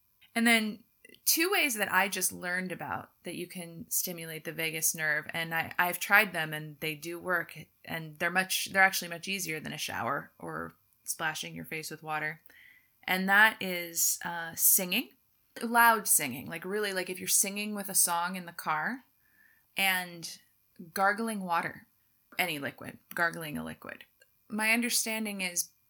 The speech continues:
there's a spot in the back of our throat that allows our vagus nerve to be stimulated, and that's why gargling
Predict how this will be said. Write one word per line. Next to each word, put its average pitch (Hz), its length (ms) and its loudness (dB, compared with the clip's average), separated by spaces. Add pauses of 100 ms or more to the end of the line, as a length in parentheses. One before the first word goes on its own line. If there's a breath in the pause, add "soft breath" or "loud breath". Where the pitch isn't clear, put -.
there's 185 560 4
a 180 80 -4
spot 220 460 4
in 202 100 -4
the 185 60 -4
back 190 260 4
of 190 100 -10
our 180 100 -6
throat 180 560 -8 (640 soft breath)
that 190 120 0
allows 175 400 0
our 180 120 -2
vagus 175 400 -4
nerve 165 220 -8
to 175 100 -8
be 170 100 -8
stimulated, 156 760 -2
and 160 120 -6
that's 170 280 2
why 175 160 -2
gargling 165 840 -4